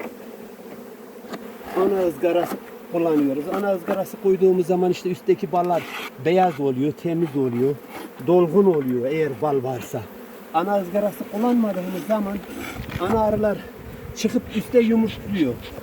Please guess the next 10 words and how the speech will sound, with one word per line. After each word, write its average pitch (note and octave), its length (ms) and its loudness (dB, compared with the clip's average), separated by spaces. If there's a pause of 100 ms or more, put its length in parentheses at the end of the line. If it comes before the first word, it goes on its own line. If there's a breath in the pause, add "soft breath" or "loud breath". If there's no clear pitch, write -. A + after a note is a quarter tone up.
(300)
Yumurtladığı A3 640 2
zaman G#3+ 340 4 (840)
o G3+ 120 0
ballar A3 380 2 (840)
siyah A3 400 4 (140)
oluyor. A#2+ 280 0 (2000)
Kuluçka F#3+ 440 6
balı G3+ 200 0
siyah G3+ 320 0
olur. B2 320 -10